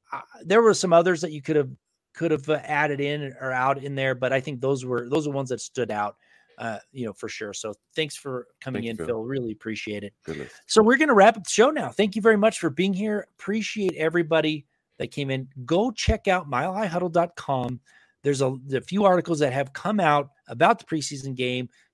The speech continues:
Speaker 1: you know, winners and losers, execution, you know, takeaways, things like that. Go check it out.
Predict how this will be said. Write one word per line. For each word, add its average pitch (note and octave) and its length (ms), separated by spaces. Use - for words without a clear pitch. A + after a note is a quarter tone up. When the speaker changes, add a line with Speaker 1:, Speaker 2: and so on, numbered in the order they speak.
Speaker 1:
you B2+ 100
know, A#2 140
winners D3+ 420
and D#3 120
losers, D3 540
execution, D3 800
you C3+ 100
know, A#2+ 140
takeaways, D3 600
things C#3+ 180
like C3+ 140
that. B2 160
Go D#3 100
check D3 260
it C3 80
out. B2+ 200